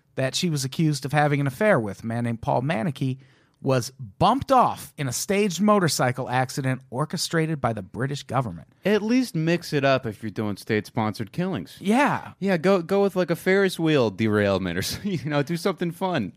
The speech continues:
Speaker 1: Yeah, but the thing, at least with traffic stuff, at least it, I feel like that's probably the hardest to even get to the point where people even suspect it's murder.
Speaker 2: Yeah.
Speaker 1: Because
Speaker 2: It
Speaker 1: with
Speaker 2: also,
Speaker 1: a
Speaker 2: it seems hard to
Speaker 1: suicide
Speaker 2: pull, pull off, but it's probably easier than you'd think.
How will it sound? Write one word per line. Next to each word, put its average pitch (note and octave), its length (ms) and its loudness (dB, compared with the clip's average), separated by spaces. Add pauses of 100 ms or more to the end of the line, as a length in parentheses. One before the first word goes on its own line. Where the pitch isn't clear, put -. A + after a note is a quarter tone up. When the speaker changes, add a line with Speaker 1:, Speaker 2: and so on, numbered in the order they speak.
Speaker 1:
Yeah, G3 220 2
but A3 280 2
the A3+ 140 4
thing, C#4 380 -4 (260)
at G3 100 -2
least B3 400 -2
with D4+ 220 -2
traffic E3 800 0
stuff, C3+ 360 -2
at C3+ 100 -6
least G#3+ 220 -2
it, - 140 -6 (100)
I F3 120 0
feel B3+ 180 -2
like A3+ 140 2
that's G3 160 -2
probably F#3 440 2
the B2+ 120 0
hardest C#3+ 640 0
to - 200 -2
even C3+ 680 2 (460)
get F#3 220 -2
to F3+ 100 -2
the C#3 80 -2
point D#3 360 0
where C#3 220 4
people C#3 380 0
even A#2+ 160 0
suspect - 640 -6
it's G#2 160 -10
murder. F#2+ 400 -6 (320)
Speaker 2:
Yeah. D3 400 0 (140)
Speaker 1:
Because F3+ 200 4
Speaker 2:
It F3+ 60 6
Speaker 1:
with F3+ 120 4
Speaker 2:
also, E3 100 4
Speaker 1:
a - 20 2
Speaker 2:
it F3+ 60 2
seems D4 260 4
hard A#3 140 6
to G3+ 80 2
Speaker 1:
suicide C3+ 320 4
Speaker 2:
pull, B2+ 100 2
pull C3+ 240 0
off, E3+ 220 0
but - 100 -2
it's - 100 -14
probably F3 260 0
easier A#2+ 220 0
than G2+ 160 -4
you'd C2+ 140 -10
think. A2 480 -4